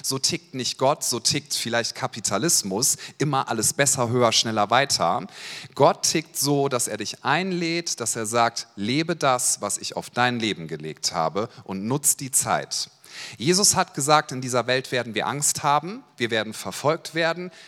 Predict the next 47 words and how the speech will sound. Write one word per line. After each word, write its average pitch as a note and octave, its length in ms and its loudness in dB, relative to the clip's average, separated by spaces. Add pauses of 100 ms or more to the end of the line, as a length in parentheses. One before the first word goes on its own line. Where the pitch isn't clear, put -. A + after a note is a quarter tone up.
(140)
aber A#2 240 -2
wir B2 80 -2
sollen B2 200 -2
getrost C#3+ 560 0
sein, D3 260 -4
denn A2+ 100 -8
er C3 220 -2
hat C3 140 -10
die G#2+ 120 -4
Welt B2 200 0
überwunden A#2+ 560 -4
und G#2 140 -10
in G2+ 160 -12
ihm C#3 240 -8
sind A#2 220 -8
wir G#2+ 80 -8
mehr A#2 240 -2
als G#2 200 -4
Überwinder. G2 640 -4 (260)
Wir A#2+ 100 -2
sind C#3+ 180 -6
keine F3+ 320 -2
Überflieger. F#2 880 -4 (800)
Das A2 260 -4
würde C#3 240 0
heißen, C#3+ 280 -2
dass B2 180 -8
wir A#2 140 -10
alles D3 240 -6
wegbeten, G#2 540 -6
was F2 180 -2
in F2 80 -12
unser F2 240 -6
Leben F2 280 -8
kommt. D#2 360 -6 (260)
Und G#2 140 -8
wer C3 120 2
schon D3 200 -2
eine B2+ 100 -8
Weile C3 220 -2
Christ - 340 -4
ist, C#3+ 200 0
weiß, B2+ 280 2
dass - 180 -8
das - 140 -2
nicht A#2+ 180 -4
funktioniert, F#2 800 -6